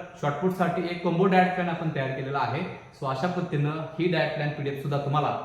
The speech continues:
ह्या पीडीएफ सोबत मोफत भेटणार आहे, ती पण तुमच्या WhatsApp-वरती दोन ते पाच मिनिटांमध्ये तुम्हाला ही पीडीएफ भेटून जाणार आहे.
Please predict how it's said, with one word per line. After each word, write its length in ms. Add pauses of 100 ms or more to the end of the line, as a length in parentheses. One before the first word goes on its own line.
(260)
ह्या 140
पीडीएफ 280
सोबत 440
मोफत 360
भेटणार 260
आहे, 100
ती 160
पण 220
तुमच्या 240
WhatsApp-वरती 920
दोन 260
ते 60
पाच 280
मिनिटांमध्ये 340
तुम्हाला 240
ही 40
पीडीएफ 280
भेटून 220
जाणार 200
आहे. 100